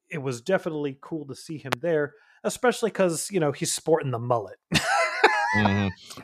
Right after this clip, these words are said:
Speaker 2: Oh, Nightwing's always the best when he's got a mullet.
Speaker 1: I mean, it just,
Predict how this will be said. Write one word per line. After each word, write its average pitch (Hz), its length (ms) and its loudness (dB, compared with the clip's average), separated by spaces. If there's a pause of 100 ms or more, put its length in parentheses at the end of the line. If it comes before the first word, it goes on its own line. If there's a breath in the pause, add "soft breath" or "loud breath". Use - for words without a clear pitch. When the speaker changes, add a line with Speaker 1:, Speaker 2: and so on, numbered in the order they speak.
(200)
Speaker 2:
Oh, 113 140 10
Nightwing's 127 460 8
always 113 240 8
the 101 80 4
best 101 260 6
when 98 60 4
he's 82 80 2
got 85 180 6
a - 20 4
mullet. 78 320 2 (320)
Speaker 1:
I 143 100 6
mean, 151 140 10
it 156 120 12
just, 180 260 6